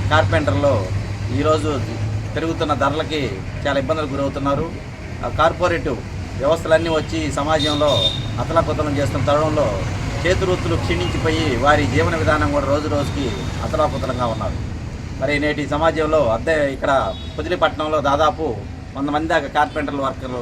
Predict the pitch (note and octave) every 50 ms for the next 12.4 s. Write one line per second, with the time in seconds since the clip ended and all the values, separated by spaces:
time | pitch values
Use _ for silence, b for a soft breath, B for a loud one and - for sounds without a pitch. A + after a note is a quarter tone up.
0 | A#2 C3 D3+ D3+ D3 D#3 D3 C#3+ C#3 C3+ C3 A#2 G#2+ G#2 G2 - - - - -
1 | - - - - - - - - E3+ F3 E3+ - E3 - D#3 D3+ D3 C#3+ D#3 D3
2 | - - D3 B2+ C#3+ D3 D#3 D3+ C#3 C#3 C#3 C3+ C3+ C#3 - - C#3+ C3+ C3+ C3+
3 | C3+ C3+ C#3+ D#3+ E3 - - - - - - - - - - - - - - -
4 | - C#3 D3 D#3+ F3+ F3+ F3+ F#3 F3 E3+ E3 D#3 C#3+ C3 A#2 - D#3+ D#3+ E3 E3+
5 | F3+ F3 D#3+ C3+ A#2 G2+ F2+ - - - - - - - - C3+ D3+ E3 D#3 F3+
6 | F3+ E3+ C#3+ C3+ - D3 C3+ - E3 E3 D#3 C#3+ D#3 D3 B2+ - C#3 C#3 C3 D#3+
7 | D#3+ D#3+ C#3 - D3 C#3+ C#3 - C#3 A#2 A2 G2 F#2 - - - - - - -
8 | - - - D3+ - - D3+ D3+ D3+ - D#3+ D#3+ D#3+ - F#3 F3+ F#3 F3 E3+ E3
9 | D3 C#3 C3+ D3+ D#3+ F3 F3+ F3+ E3 D#3+ D#3+ E3 - D#3+ D3+ C3+ C#3+ C#3+ D#3 D#3
10 | - D#3 D#3 C#3+ C#3 D3 D#3 D3+ D3 D3 D3 D3 D#3+ E3+ F#3 - - - - -
11 | - - - - - C#3+ C#3 D#3 D#3+ - - F#3+ F#3 E3+ - D#3 D#3 F3 F3 D3+
12 | F#3 E3+ E3 D#3+ D#3 D3 D3 C3+